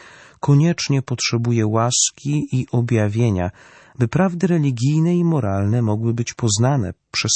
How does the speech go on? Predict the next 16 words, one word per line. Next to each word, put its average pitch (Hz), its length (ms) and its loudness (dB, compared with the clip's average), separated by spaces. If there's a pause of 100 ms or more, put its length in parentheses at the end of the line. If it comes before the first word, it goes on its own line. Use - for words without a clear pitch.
wszystkich - 720 -4
łatwo, 101 520 -4 (480)
ze 101 120 -2
stałą 135 420 0
pewnością 95 680 -6 (460)
i 143 120 0
bez 104 200 -2 (140)
domieszki 95 560 -6
błędu. 113 500 0 (600)
To 104 120 -4
z - 120 0
kolei 98 420 -6 (280)
mówi 107 580 0 (440)
Sobór 92 320 -2
Watykański 90 800 -6 (200)
pierwszy. - 500 -6